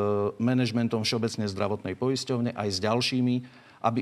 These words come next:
operatívne dávali ľuďom potvrdenie, že nemajú nedoplatok. Pretože my podľa zákona nemôžeme vyplatiť niekomu, kto má. Ale ako náhle si urobí splátkový kalendár a má potvrdenie,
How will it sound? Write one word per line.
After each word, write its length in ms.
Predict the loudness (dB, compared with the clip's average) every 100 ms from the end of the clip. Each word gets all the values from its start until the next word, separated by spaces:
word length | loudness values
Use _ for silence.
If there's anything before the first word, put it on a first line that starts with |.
| 0
operatívne 560 | 4 4 4 4 2
dávali 400 | 4 4 6 4
ľuďom 240 | 4 2 2
potvrdenie, 560 | 0 0 0 0 0
že 160 | 0 2
nemajú 380 | 2 4 4 4
nedoplatok. 560 | 2 0 0 -2 -2
Pretože 340 | -4 -2 2 2
my 160 | 2
podľa 400 | 2 4 4 4
zákona 240 | 2 2 2
nemôžeme 400 | 4 4 4 4
vyplatiť 640 | 4 4 2 0 -6 -2
niekomu, 400 | -2 2 2 2
kto 160 | 2 0
má. 140 | -2
Ale 220 | 0 0 2
ako 240 | 2 4
náhle 240 | 4 4 2
si 80 |
urobí 240 | 0 2 2
splátkový 480 | 2 0 2 -2 0
kalendár 400 | 0 2 2 2
a 60 |
má 80 | 2
potvrdenie, 720 | 2 2 2 4 2 2 -2